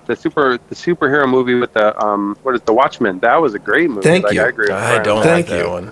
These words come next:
Speaker 1: That was a great movie. Oh, you didn't like that?
Speaker 3: No, I just, I don't like,
Speaker 1: I saw
Speaker 3: I
Speaker 1: that
Speaker 3: guess I
Speaker 1: one
Speaker 3: don't
Speaker 1: here.
Speaker 3: like his style,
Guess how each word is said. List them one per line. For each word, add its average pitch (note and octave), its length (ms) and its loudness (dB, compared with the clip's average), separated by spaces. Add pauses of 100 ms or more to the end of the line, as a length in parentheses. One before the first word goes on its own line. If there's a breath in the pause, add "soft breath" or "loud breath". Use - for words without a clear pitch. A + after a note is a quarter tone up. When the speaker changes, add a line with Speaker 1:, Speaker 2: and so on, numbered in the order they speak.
(120)
Speaker 1:
That C3+ 160 2
was C#3 140 2
a A2+ 40 -8 (480)
great D3 560 0
movie. A#2 600 -4
Oh, A2 580 2
you A2+ 120 -4
didn't E3+ 160 2
like F3 160 0
that? D4+ 280 2
Speaker 3:
No, F3+ 320 4
I C3+ 100 2
just, D#3 200 -8
I C3 100 2
don't D3 220 0
like, D#3 140 2
Speaker 1:
I - 20 -2
saw - 140 0
Speaker 3:
I D#3+ 40 2
Speaker 1:
that C#3+ 120 2
Speaker 3:
guess B2 100 -2
I B2 40 6
Speaker 1:
one A#2+ 80 2
Speaker 3:
don't C#3+ 100 0
Speaker 1:
here. C#3 100 4
Speaker 3:
like D3 140 2
his C#3+ 180 -2
style, A2 480 2